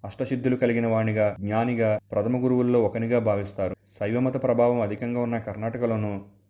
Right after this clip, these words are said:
బసవన్న గుడి, మైసూరు వంటి ప్రదేశాల్లో నందికి ప్రత్యేకించిన ఆలయాలున్నాయి. ఇక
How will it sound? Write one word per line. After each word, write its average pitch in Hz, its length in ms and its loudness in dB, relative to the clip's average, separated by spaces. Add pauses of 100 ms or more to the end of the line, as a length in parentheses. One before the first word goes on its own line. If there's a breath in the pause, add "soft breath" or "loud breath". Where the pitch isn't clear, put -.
(100)
బసవన్న 117 360 0
గుడి, 110 380 0 (520 soft breath)
మైసూరు 120 360 -2
వంటి 127 160 0
ప్రదేశాల్లో 113 600 2
నందికి 107 320 -4
ప్రత్యేకించిన 113 600 -6
ఆలయాలున్నాయి. 101 720 0
ఇక 113 140 -4